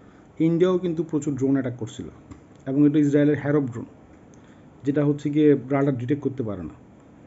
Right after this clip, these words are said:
এবং এই হ্যারপ ড্রোন দিয়ে কিন্তু ইন্ডিয়া অ্যাটাক করছিল। তো যাই হোক, আসলে এখানে বৈশ্বিক অস্ত্রের বাজারেরও একটা প্রদর্শন হয়েছে। তারাও দেখাইছে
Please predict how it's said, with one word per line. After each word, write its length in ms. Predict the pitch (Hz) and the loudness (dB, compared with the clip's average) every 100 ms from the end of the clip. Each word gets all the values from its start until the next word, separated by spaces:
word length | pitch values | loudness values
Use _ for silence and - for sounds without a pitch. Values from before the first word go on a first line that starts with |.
| - | -14
এবং 220 | 131 147 147 | -2 2 4
এই 60 | |
হ্যারপ 240 | 143 151 147 | 2 0 0
ড্রোন 240 | 143 151 | 2 2
দিয়ে 120 | 143 | 2
কিন্তু 200 | 143 135 | 2 0
ইন্ডিয়া 240 | 131 127 120 | 0 0 -2
অ্যাটাক 180 | 110 | -8
করছিল। 240 | 95 - 92 - - - - - - - - - - - - - | -10 -12 -14 -16 -20 -20 -20 -20 -20 -20 -20 -20 -20 -20 -20 -14
তো 80 | - | -6
যাই 180 | 160 175 | -2 0
হোক, 180 | 196 185 | 0 0
আসলে 340 | 147 175 180 180 - - - - - - - - - - - - - | -2 -2 -2 -4 -12 -16 -20 -20 -20 -20 -20 -20 -20 -20 -20 -20 -4
এখানে 420 | 147 156 160 165 156 - - 139 | -2 0 -2 -2 -6 -10 -12 -4
বৈশ্বিক 380 | 131 139 - 156 | -2 -2 -4 -6
অস্ত্রের 280 | 143 - 139 | -6 -4 -4
বাজারেরও 360 | 131 135 135 139 | -2 -2 -2 -2
একটা 180 | 123 | -4
প্রদর্শন 400 | 123 135 123 - | -6 -4 -4 -6
হয়েছে। 300 | 123 123 - - - - - - - - - | -6 -6 -10 -16 -20 -20 -20 -20 -20 -16 -8
তারাও 240 | 117 135 | -4 -2
দেখাইছে 420 | 127 127 120 123 | -2 -4 -6 -8